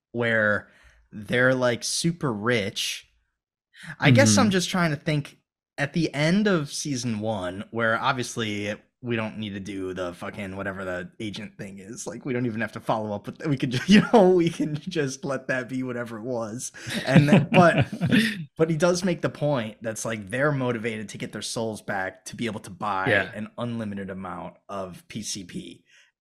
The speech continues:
Speaker 1: And I guess if they start off super rich here, right, like, they're not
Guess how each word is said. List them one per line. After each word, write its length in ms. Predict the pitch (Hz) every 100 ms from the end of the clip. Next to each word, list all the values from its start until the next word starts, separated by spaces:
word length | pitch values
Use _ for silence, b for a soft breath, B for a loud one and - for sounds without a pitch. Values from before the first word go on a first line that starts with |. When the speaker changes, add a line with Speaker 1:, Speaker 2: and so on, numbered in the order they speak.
| _ -
Speaker 1:
And 600 | 127 113 110 98 98 - _ _ _ _ _ _ _
I 120 | 113
guess 380 | 113 135 127 - - 139
if 180 | 127
they 120 | 143 127
start 420 | - - 147 139
off 240 | 123 117
super 420 | - 151 - 104
rich 360 | 92 104 127 - -
here, 500 | 87 92 90 110 - _ _ _ _ _ 113
right, 160 | 110
like, 120 | 107
they're 180 | 135 127
not 120 | 117